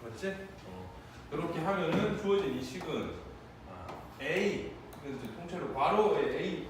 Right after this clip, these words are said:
혼자 있으니까 그냥 괄호 안 써도 되겠다. 그치? 그리고 요 부분이 A, 요만큼 A고 A 빼기 삼이잖아.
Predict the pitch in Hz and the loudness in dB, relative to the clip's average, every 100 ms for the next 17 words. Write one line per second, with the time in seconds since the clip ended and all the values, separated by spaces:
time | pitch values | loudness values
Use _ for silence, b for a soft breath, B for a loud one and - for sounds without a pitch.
0 | - 220 - - - - 156 - - - | 0 2 4 2 -2 -2 -2 2 4 6
1 | - 202 - - - 127 - - - - | 4 2 0 -2 -2 -2 -2 -4 -6 -8
2 | - - - 175 151 147 156 196 160 147 | -12 -12 -8 -2 0 2 2 0 0 0
3 | 202 220 220 - - - - - 160 202 | 4 4 2 -4 -8 -12 -14 -4 4 8
4 | 226 - 147 185 240 262 262 220 - - | 8 6 4 8 8 8 4 2 2 0
5 | - 220 - - 208 196 - 214 214 - | 0 0 -2 0 0 0 0 -2 -2 -4